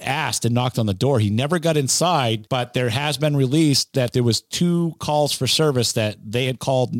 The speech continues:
the police and the police had arrived. So I don't know if it was almost like a get him o-, out of our property or what's going on.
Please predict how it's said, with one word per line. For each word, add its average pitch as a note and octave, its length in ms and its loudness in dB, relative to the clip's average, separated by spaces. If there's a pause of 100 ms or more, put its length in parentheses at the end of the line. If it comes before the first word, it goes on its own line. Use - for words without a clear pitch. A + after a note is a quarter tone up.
the A2+ 100 -2
police C3+ 420 0
and G#2 80 -6
the F#2 40 -4
police B2 260 0
had A#2 140 0
arrived. G#2+ 560 0
So G#2 80 0
I G#2 60 2
don't B2+ 160 0
know A#2+ 120 0
if A2 80 -4
it A2+ 60 -4
was G#2+ 120 0
almost A2 280 0
like G#2 120 -4
a F#2 80 -4
get G#2 180 -4
him F2 240 -6
o-, B2 300 -2
out A#2 160 -2
of G2+ 80 -4
our F2+ 80 -6
property D#3+ 600 0
or B2+ 80 0
what's A#2+ 260 0
going A#2 280 0
on. A#2+ 300 2